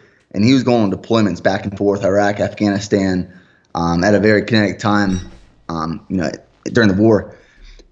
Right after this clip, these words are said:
And I, I saw the way the community respected him, and he influenced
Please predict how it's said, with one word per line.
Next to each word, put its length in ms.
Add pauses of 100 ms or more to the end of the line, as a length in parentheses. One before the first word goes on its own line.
(120)
And 320
I, 220 (320)
I 40
saw 260
the 80
way 340
the 120
community 640 (140)
respected 580
him, 280
and 220
he 260
influenced 800